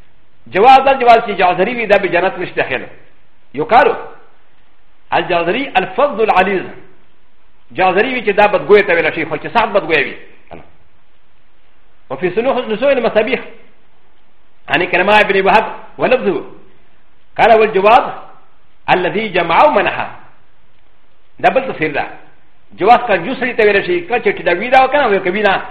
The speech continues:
جمع کول کو، باندې کول کو. او جازري العليد الفظ سخت مزاجه او سکنه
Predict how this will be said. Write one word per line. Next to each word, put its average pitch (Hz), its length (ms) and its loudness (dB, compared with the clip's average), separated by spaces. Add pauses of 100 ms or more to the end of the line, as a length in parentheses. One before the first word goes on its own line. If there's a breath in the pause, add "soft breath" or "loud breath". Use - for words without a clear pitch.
(1160)
جمع 196 180 2
کول 254 220 4
کو، 269 140 6
باندې 226 200 2
کول 196 180 4
کو. 123 200 -6 (760)
او 160 100 2
جازري 180 400 2 (100)
العليد 190 460 2 (960)
الفظ 208 360 2 (240)
سخت 190 180 -4
مزاجه 196 520 4
او 170 140 2
سکنه 214 300 -4